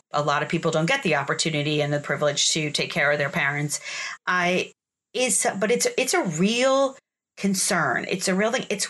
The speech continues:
one of the reasons I bought my Buick Encore was because my mom at five four can get in and out of it easily. Sh-, she's, she's five four and she's eighty-five years old, and she can get in and out of it.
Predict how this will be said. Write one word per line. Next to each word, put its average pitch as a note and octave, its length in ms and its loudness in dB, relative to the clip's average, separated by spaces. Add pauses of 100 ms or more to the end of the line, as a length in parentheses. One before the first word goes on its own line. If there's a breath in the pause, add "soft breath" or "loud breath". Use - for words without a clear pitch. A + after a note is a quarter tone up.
one G3 200 2
of B3+ 80 0
the C4+ 100 0
reasons A3 320 0
I A3+ 120 2
bought A3 180 0
my A3+ 100 2
Buick A3+ 320 0
Encore A#3 440 2
was D#3+ 140 0
because F3 340 -2
my E3 200 0
mom D#3 480 2 (380 loud breath)
at F3+ 140 -2
five E3+ 340 2
four D3 600 2 (240 loud breath)
can G3 200 0
get G#3+ 220 2
in E3 180 2
and F#3 140 4
out G#3+ 260 4
of G#3 80 0
it C#3 140 0
easily. C3+ 580 -2
Sh-, - 240 -2
she's, F3 400 -2
she's D#3+ 220 -4
five F3+ 340 0
four F#3 220 4
and E3+ 100 2
she's F3 160 -2
eighty-five D3+ 540 0
years D#3+ 200 0
old, F3+ 460 0 (400 loud breath)
and F3 120 2
she G3 200 2
can G3 180 2
get F#3+ 200 2
in F3 60 2
and F3+ 120 2
out A3+ 220 2
of F3+ 100 -2
it. - 240 0